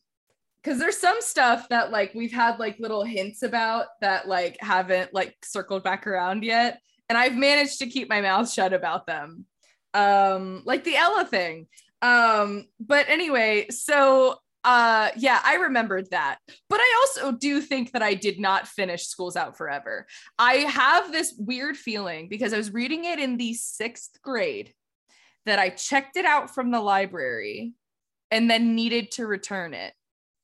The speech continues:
because you could only renew a book for, like, one week, and I just didn't have the time to finish it.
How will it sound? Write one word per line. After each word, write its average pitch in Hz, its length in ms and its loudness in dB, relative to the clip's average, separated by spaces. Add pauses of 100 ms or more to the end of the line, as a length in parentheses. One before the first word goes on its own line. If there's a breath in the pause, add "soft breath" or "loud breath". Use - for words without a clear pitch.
(420)
because 208 280 -4
you 226 80 -4
could 247 140 -4
only 226 400 0
renew 208 340 -2
a 190 60 -2
book 190 320 -4
for, 180 160 -8
like, 165 240 -8
one 160 260 -12
week, - 440 -20
and 190 100 -2
I 190 80 0
just 190 160 -6
didn't 185 180 -6
have 180 140 -4
the 175 80 -8
time 170 240 -8
to 156 80 -10
finish 156 320 -12
it. - 160 -10